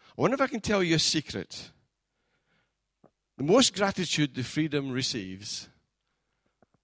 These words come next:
the most gratitude this church receives, this charity receives, is from Johnny Foreigner, <laughs> if you like,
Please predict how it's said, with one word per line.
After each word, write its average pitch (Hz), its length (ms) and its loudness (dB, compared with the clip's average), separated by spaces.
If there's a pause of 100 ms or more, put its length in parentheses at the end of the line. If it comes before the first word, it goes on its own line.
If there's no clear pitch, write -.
the 123 60 -10
most 196 220 2
gratitude 165 540 0
this - 220 0
church - 400 2
receives, 117 760 -6 (300)
this - 180 2
charity 160 600 0
receives, 107 880 -4 (500)
is 131 220 2
from 113 480 -2 (920)
Johnny 123 300 -2
Foreigner, 117 480 -2 (400)
<laughs> - 460 -14
if 135 140 -6
you 113 100 -8
like, 98 340 -10